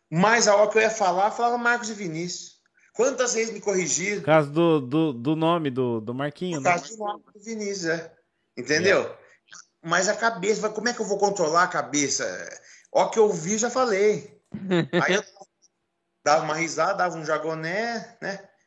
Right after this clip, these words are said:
Speaker 1: E mudava. Mas é, como programa ao vivo, cara, a gente dá muita gafe. Fala o que não deve, na hora que não deve.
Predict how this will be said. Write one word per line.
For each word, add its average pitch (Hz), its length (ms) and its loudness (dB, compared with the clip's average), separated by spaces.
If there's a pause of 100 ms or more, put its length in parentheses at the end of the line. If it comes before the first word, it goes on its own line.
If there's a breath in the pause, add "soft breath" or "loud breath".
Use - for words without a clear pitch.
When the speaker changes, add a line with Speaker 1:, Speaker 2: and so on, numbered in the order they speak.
(140)
Speaker 1:
E 247 1040 -2
mudava. 131 680 4 (260 loud breath)
Mas 180 300 2
é, - 420 -4 (1000 soft breath)
como 240 240 -2
programa 165 360 -2
ao 120 120 -2
vivo, 156 340 -8
cara, 117 180 -2
a - 20 -4
gente 175 160 -6
dá 202 120 0
muita 175 400 -4
gafe. - 440 -10 (720)
Fala 190 380 2
o 175 40 -8
que 175 100 -6
não 143 200 -6
deve, 143 400 0
na 135 120 -4
hora 135 220 2
que 120 100 -14
não 117 160 -10
deve. 123 640 0